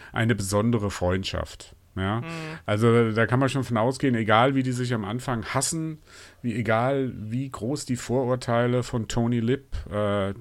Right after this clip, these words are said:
Speaker 1: Tony Vallelonga heißt er ja, äh, ganz ausgespro-, ähm, sind, am Ende ist alles, äh, gut und, ähm, ich glaub, das, das spoilern wir jetzt auch nicht, weil wir sagen, am Ende endet das auch noch mit dem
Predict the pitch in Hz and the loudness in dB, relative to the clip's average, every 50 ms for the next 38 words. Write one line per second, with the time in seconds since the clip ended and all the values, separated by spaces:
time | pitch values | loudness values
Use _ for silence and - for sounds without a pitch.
0 | - - - 107 113 113 107 104 90 98 101 110 107 104 104 113 127 131 127 123 | -10 -8 -6 -4 -4 -4 -4 -2 -2 0 0 0 0 0 0 0 -2 -2 -2 -2
1 | 120 117 113 117 113 110 117 117 107 107 110 107 107 110 110 - - - - - | -2 -2 -2 -4 -4 -4 -4 -4 -4 -4 -4 -4 -6 -8 -10 -14 -18 -20 -20 -20
2 | - - - - - 104 107 107 104 104 101 101 101 101 98 101 101 98 113 110 | -20 -20 -18 -10 -4 -2 0 2 2 2 2 2 0 0 -2 -4 -6 -6 -6 -8
3 | 110 - 104 113 113 - - 110 104 95 - 117 113 110 110 110 107 110 95 92 | -6 -6 -8 -8 -8 -8 -8 -6 -6 -2 0 0 0 0 0 -2 -2 -4 -4 -6
4 | 101 101 120 120 123 123 - - - - - - - - 117 113 - 120 113 131 | -4 0 0 0 0 0 -4 -10 -18 -20 -20 -16 -8 -4 -2 -2 0 0 0 2
5 | 123 123 120 107 - - 104 - - - - - 113 113 113 107 - - - - | 4 4 4 2 0 -2 -4 -6 -6 -4 -2 -2 0 0 0 0 -2 -4 -4 -4
6 | - - - - - - 98 98 98 92 95 101 95 - 165 185 202 196 196 - | -4 -6 -8 -8 -8 -6 -4 -4 -4 -4 -6 -8 -6 -2 0 2 2 2 0 -2
7 | - - - - - - 113 110 104 107 104 - - - 101 98 104 101 98 95 | -8 -14 -14 -14 -12 -8 -8 -6 -6 -8 -10 -12 -14 -12 -8 -6 -4 -2 -2 -2
8 | 95 95 95 95 92 92 92 90 87 87 90 - - - - 123 - - - 98 | -2 -2 -2 -4 -4 -4 -4 -4 -6 -8 -10 -14 -16 -12 -10 -10 -6 -4 -4 -4
9 | 92 - 98 90 - - - - 101 85 - - - 104 110 123 131 127 123 123 | -4 -4 -6 -6 -6 -6 -6 -4 -4 -4 -4 -2 0 2 4 4 4 4 4 2
10 | 120 117 117 117 - - 107 104 107 110 104 101 107 104 98 104 101 90 98 98 | 2 2 0 0 -2 -4 -4 -2 -2 -4 -4 -4 -4 -2 -2 -2 -2 -2 -2 -2
11 | 101 104 101 101 90 107 104 98 101 104 95 101 101 95 101 98 101 92 - - | 0 0 -2 -4 -4 -2 -2 -2 -2 -2 -2 -4 -4 -4 -4 -4 -4 -6 -6 -8
12 | 101 95 101 98 - 98 101 95 - 101 92 92 90 85 | -8 -6 -6 -6 -6 -6 -8 -6 -6 -6 -4 -6 -6 -10